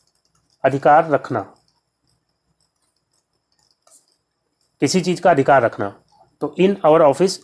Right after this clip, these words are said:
is the chief accountant", हमारे ऑफिस में चीफ अकाउंटेंट है जो कि who calls the shots, जो कि अधिकार रखते हैं। तो यहाँ पे क्या हो जाएगा? To be in control या one who is, keeps the secret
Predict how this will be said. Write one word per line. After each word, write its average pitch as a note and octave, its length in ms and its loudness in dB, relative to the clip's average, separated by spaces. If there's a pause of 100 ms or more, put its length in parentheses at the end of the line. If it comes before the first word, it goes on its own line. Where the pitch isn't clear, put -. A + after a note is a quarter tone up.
is D#3 100 0
the E3+ 160 -2
chief F#3 280 -4
accountant", C3 460 -2 (260)
हमारे C#3 220 2
ऑफिस D#3 300 -4
में E3 80 -2
चीफ E3 320 -4
अकाउंटेंट C3 400 -2
है D#3 80 -2
जो C#3 160 0
कि F#3+ 280 -6 (420)
who D#3+ 140 0
calls D#3+ 280 2
the F3+ 180 2 (160)
shots, C3 320 0 (420)
जो C3+ 100 2
कि F#3 140 0
अधिकार D3 380 2
रखते C3+ 260 -4
हैं। G2+ 280 -12 (420)
तो D3 60 0
यहाँ D#3 160 2
पे F3 200 0
क्या E3+ 180 0
हो B2 100 -4
जाएगा? A2 220 -2
To D3 180 -2
be D#3+ 140 2
in E3 60 0
control D#3 400 0 (360)
या D3+ 100 4
one D#3 180 0
who D3 100 -2
is, E3 140 -2 (420)
keeps F3 240 -2
the C#3+ 200 -2
secret C#3 360 -2